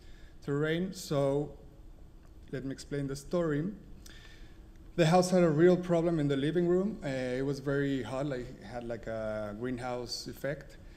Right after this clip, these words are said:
So they want to, to change all the facade. We, we made a lot of, uh, options, and at the end, they decided that they didn't want to touch the house because they had, like, a very apprehensive, uh, relationship to it. So we decided that the,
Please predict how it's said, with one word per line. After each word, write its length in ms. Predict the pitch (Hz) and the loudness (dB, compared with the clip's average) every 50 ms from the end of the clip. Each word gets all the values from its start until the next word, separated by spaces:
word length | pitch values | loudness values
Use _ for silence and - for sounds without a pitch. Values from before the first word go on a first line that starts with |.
| - - - - | -18 -18 -16 -14
So 300 | - - - 147 143 143 | -8 -2 0 2 2 2
they 120 | 147 160 | 2 2
want 240 | 151 147 147 151 147 | 2 0 0 -2 -2
to, 300 | - 147 135 135 127 131 - - - - | -2 -2 -2 0 -2 -4 -6 -10 -14 -14
to 80 | - | -12
change 320 | - - - 147 139 139 143 | -8 -6 -4 -4 -2 -2 -2
all 100 | 143 139 | -2 -4
the 100 | 131 135 | -4 -6
facade. 400 | 131 - 135 - - 151 151 139 | -8 -8 -8 -4 -4 -4 -2 -2
We, 160 | 139 127 113 - - - 139 | -2 -4 -4 -6 -10 -8 -8
we 80 | 135 - - - - - - | -8 -8 -8 -14 -16 -10 -4
made 220 | - 147 147 151 151 | 0 2 2 4 4
a 60 | 147 | 2
lot 200 | 143 135 131 127 | 2 2 2 0
of, 180 | 120 110 - - - | 0 -2 -4 -8 -4
uh, 380 | 113 110 110 107 107 107 110 - | -2 0 0 0 0 -2 -2 0
options, 540 | 131 135 139 139 - - 151 160 165 - - | 2 2 2 2 2 2 2 2 2 0 -2
and 160 | 147 135 131 | -2 -2 0
at 140 | 131 131 131 | 0 0 0
the 160 | - 135 139 | 2 4 4
end, 260 | 139 143 139 139 - - - - - - - | 6 4 2 0 -4 -12 -16 -16 -14 -4 0
they 120 | 151 147 147 | 2 2 4
decided 400 | 147 147 147 147 139 143 147 143 | 2 2 2 2 0 0 0 -2
that 180 | 143 135 135 139 | -2 -4 -2 -2
they 140 | 147 147 | 0 0
didn't 360 | 139 139 143 143 131 139 135 131 | 0 0 0 0 0 0 0 0
want 200 | 131 131 127 117 | 0 -2 -2 -4
to 80 | - | -4
touch 280 | - 123 117 - - - | -2 -2 -2 -2 -4 -4
the 100 | 135 117 | -4 -4
house 300 | 110 117 107 107 107 - | -2 -4 -4 -6 -8 -10
because 460 | - - - - 120 110 - - - - - | -14 -12 -10 -8 -8 -8 -10 -12 -10 -6 -4
they 100 | 131 117 | -2 0
had, 180 | 117 117 113 | 0 0 0
like, 200 | 110 107 107 - | -2 -2 -4 -6
a 20 | 110 | -6
very 460 | 104 117 113 113 110 113 107 104 95 - - - - - - - - - - - | -2 0 0 2 0 0 -2 -4 -6 -10 -14 -16 -18 -18 -18 -16 -16 -10 -6 -4
apprehensive, 640 | 131 - 139 120 117 117 113 - - 120 113 110 - - - | -4 -2 -2 -2 -4 -4 -6 -6 -6 -8 -8 -10 -12 -10 -8
uh, 100 | 110 110 | -6 -6
relationship 640 | 107 110 107 110 110 107 - 113 - - 104 - - | -6 -4 -4 -4 -6 -6 -6 -8 -8 -8 -10 -12 -12
to 100 | - 101 | -12 -12
it. 120 | 98 - - - - - - - - - - - | -12 -12 -14 -16 -18 -18 -18 -18 -18 -18 -14 -10
So 460 | - - - - 156 139 139 139 139 | -6 -4 0 4 6 8 8 8 8
we 120 | 135 147 | 8 6
decided 540 | 143 151 147 147 - 156 147 147 147 147 139 | 6 4 2 2 2 2 2 2 0 0 0
that 180 | 135 123 113 117 | -2 -2 -2 -2
the, 200 | 127 123 120 | -4 -4 -4